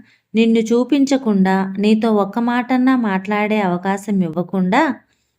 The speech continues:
నిన్ను అర్థం చేసుకునే ఛాన్స్ ఇవ్వకుండా పెళ్లి కుదిర్చారు, అందుకే లేచిపోయి వచ్చాను," అని నిజాయితీగా చెప్పాడు సంజయ్. "మరి ఈ విషయం ఇంట్లో చెప్పలేదా?" అడిగింది సౌజన్య.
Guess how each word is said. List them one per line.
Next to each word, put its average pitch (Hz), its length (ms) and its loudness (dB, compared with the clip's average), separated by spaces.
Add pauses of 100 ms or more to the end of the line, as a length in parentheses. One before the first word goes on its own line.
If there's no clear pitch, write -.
(160)
నిన్ను 233 240 2
అర్థం 214 440 0
చేసుకునే 269 580 -2
ఛాన్స్ 208 420 -4
ఇవ్వకుండా 190 500 2
పెళ్లి 220 340 0
కుదిర్చారు, 180 640 -2 (640)
అందుకే 269 460 2
లేచిపోయి 226 560 2
వచ్చాను," 202 600 0
అని 202 240 0 (580)
నిజాయితీగా 262 640 4
చెప్పాడు 196 540 0
సంజయ్. 190 480 0 (1040)
"మరి 233 480 2 (280)
ఈ 226 180 0
విషయం 226 440 -2
ఇంట్లో 226 280 2
చెప్పలేదా?" 226 760 0 (160)
అడిగింది 190 420 0
సౌజన్య. 190 640 0